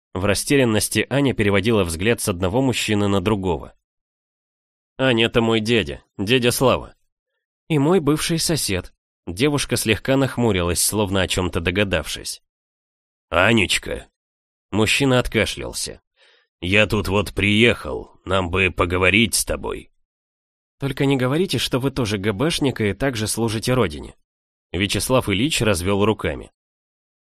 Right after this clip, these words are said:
«В вашем возрасте должно быть стыдно играть в такие игры». Девушка смотрела генералу Волкову прямо в лицо. Сейчас в её синих глазах застыл лёд.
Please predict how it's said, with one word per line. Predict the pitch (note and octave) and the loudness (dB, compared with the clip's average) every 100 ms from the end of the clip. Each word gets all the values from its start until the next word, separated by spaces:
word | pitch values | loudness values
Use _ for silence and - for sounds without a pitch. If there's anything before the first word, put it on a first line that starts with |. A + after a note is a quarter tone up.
| _ _ - | _ _ -8
«В | B2 | -6
вашем | C3 C#3 C#3 B2 | -2 -2 0 -2
возрасте | C#3+ F3 C3+ A#2+ - A#2 | -2 -2 0 -2 -2 0
должно | B2 A#2 C#3+ | 2 0 -2
быть | D#3 - | -2 -4
стыдно | - F#3 B2 G#2 G3 | -2 -2 0 2 0
играть | F#3+ D3 - | 0 -2 -4
в | |
такие | - G#2+ B2 B2 A#2+ | -6 -6 -4 -4 -4
игры». | F2 C#2+ - _ _ _ _ _ - | -4 -8 -14 _ _ _ _ _ -6
Девушка | F2+ D3+ C#3+ A#2+ | 0 0 0 -2
смотрела | - G#2 A#2 B2 G#2+ | 0 0 2 2 2
генералу | F#2+ G#2 G#2+ G#2 F#2 | 0 2 2 2 2
Волкову | G#2 C#3+ C3+ B2 A#2 | 2 0 0 -2 0
прямо | G#2 G2 F#2+ | 0 2 0
в | F2+ | 0
лицо. | G2+ - - - _ _ - _ | -2 -2 -8 -10 _ _ -20 _
Сейчас | - A2 G2+ F3+ D3+ | -6 -4 0 0 2
в | |
её | C#3+ C3 | 2 2
синих | - C#3 A2+ G2 | 4 4 4 2
глазах | F2 G#2+ F#2+ A#2 C#3 | 0 0 2 0 -2
застыл | G2 G2 - G#2+ G#2+ | -2 -2 0 2 2
лёд. | F#2+ D#2 - - | 0 -4 -8 -18